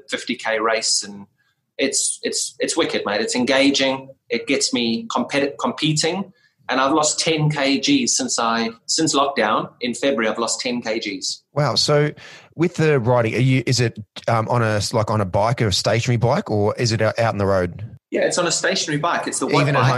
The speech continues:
Speaker 2: home? And even at home? Even at home,
Speaker 1: At
Speaker 2: you're
Speaker 1: home, yeah,
Speaker 2: riding on a
Speaker 1: yeah, yeah,
Speaker 2: stationary
Speaker 1: yeah.
Speaker 2: bike,
Speaker 1: I don't,
Speaker 2: yeah.
Speaker 1: I, yeah, I don't, yeah, it's got exactly the same bike. So I got these
Speaker 2: Yeah.
Speaker 1: guys to send this bike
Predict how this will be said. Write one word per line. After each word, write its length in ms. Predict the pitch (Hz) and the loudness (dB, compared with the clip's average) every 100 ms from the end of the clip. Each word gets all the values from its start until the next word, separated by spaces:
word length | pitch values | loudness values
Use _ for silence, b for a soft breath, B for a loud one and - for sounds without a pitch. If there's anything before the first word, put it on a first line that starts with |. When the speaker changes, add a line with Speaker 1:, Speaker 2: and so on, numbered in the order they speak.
| 143 | 0
Speaker 2:
home? 80 | 180 | -2
And 120 | 135 135 | 0 2
even 160 | 127 | 2
at 80 | 113 | 2
home? 400 | 117 120 165 220 - 135 | 2 2 -2 -6 -8 -4
Even 200 | 127 117 | -2 0
at 80 | 107 | 0
home, 280 | 117 113 | 0 0
Speaker 1:
At 140 | 139 - | 0 0
Speaker 2:
you're 160 | 143 | 2
Speaker 1:
home, 80 | 117 | 2
yeah, 60 | 110 | 2
Speaker 2:
riding 120 | 107 | 2
on 60 | 107 151 | 0 2
a 20 | |
Speaker 1:
yeah, 140 | 170 | 2
yeah, 40 | 160 | 2
Speaker 2:
stationary 160 | 135 | 2
Speaker 1:
yeah. 180 | 113 113 | 2 2
Speaker 2:
bike, 40 | |
Speaker 1:
I 140 | - 95 | 0 0
don't, 100 | 90 | 0
Speaker 2:
yeah. 60 | |
Speaker 1:
I, 240 | 143 151 - - | 0 -4 -6 -6
yeah, 200 | 147 147 | 0 2
I 120 | 139 | 2
don't, 220 | 135 127 120 | 0 0 -2
yeah, 260 | 110 107 | 0 -2
it's 100 | 104 | -2
got 140 | - 143 | 0 0
exactly 360 | 147 165 165 151 | 2 0 0 -2
the 100 | 139 | 0
same 220 | 139 120 | -2 0
bike. 220 | 110 - | 0 0
So 120 | 131 | -2
I 60 | 139 | -2
got 180 | 151 165 | 0 0
these 160 | 156 | 2
Speaker 2:
Yeah. 120 | 185 135 | 4 2
Speaker 1:
guys 180 | - - | 0 -4
to 60 | |
send 280 | - 135 131 | -4 -2 -2
this 160 | 127 - | -4 0
bike 200 | 127 | 0